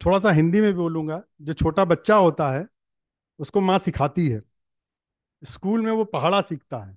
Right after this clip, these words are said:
पहले वो गलती करता है, फिर वो उसको ठीक करता है और फिर वो फ्लुएंट हो जाता है। That is intelligence and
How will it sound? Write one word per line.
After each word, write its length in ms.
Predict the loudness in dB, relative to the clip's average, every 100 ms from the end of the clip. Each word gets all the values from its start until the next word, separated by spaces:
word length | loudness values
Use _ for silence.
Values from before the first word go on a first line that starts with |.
| _ _ _ _ _ _ _ _
पहले 260 | 0 2 4
वो 120 | 4
गलती 340 | 2 0 -2
करता 360 | -2 -2 0 0
है, 120 | -2 -8 _ _ _ _ _ _ _ -4
फिर 120 | -2
वो 100 | 0
उसको 220 | -2 -2
ठीक 280 | -4 -4 -8
करता 260 | -10 -12 -18
है 100 | -20 _ _ _ _ _ -12
और 80 | -4
फिर 160 | 0
वो 180 | 2 2 0 _ _ _
फ्लुएंट 300 | 0 0 0
हो 100 | -4
जाता 280 | -6 -10 -14
है। 60 | -18 _ _ _ _ -4
That 200 | -4 -2
is 140 | -2
intelligence 520 | -4 -4 -10 -12 -20 _ _ _ _ _ _ _ _ _ _ _ _ _ _ _ _ _ _ _ _ _ _ -4
and 440 | 0 0 -2